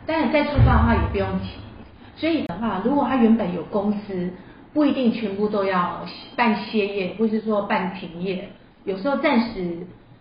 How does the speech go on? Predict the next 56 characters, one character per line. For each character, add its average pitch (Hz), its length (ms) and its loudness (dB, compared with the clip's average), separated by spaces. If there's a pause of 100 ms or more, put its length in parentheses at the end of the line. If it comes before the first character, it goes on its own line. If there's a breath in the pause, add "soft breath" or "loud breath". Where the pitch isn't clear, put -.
(120)
没 214 180 4
有， 233 580 0
没 233 120 4
有 247 160 6
收 233 240 4
入， 233 120 4
没 208 120 2
有 185 200 2
支 202 140 -8
出， 190 220 -4
但 190 200 2
是 285 80 0
我 196 60 0
们 180 160 0 (100)
持 214 100 -4
续 196 360 -4 (180)
缴 - 160 -4 (120)
税， 269 320 -2 (260)
公 294 260 4
司 294 100 -2
把 185 140 -4
它 220 120 2
维 170 240 0 (160)
持 180 80 -6
住， 202 260 -2 (480 loud breath)
隔 233 120 6
个 247 100 4
一 330 140 4
两 247 200 4
年 165 160 -4
以 170 40 -8
后， 208 160 2
不 240 120 2
一 - 20 8
定 226 160 6
这 220 120 2
个 185 80 0
公 190 180 -2
司 190 140 -6
还 175 100 -8
有 170 140 -6
用 175 100 -8
途。 - 180 -16 (760)
隔 208 100 -2
一 262 120 2
两 185 180 -2
年 165 120 -10
以 - 40 -12
后， 190 220 -6 (180)
因 285 120 4
为 269 80 4 (300)
有 202 140 -2
什 202 60 -8
么 202 100 2
用 226 180 8
途， 180 140 -2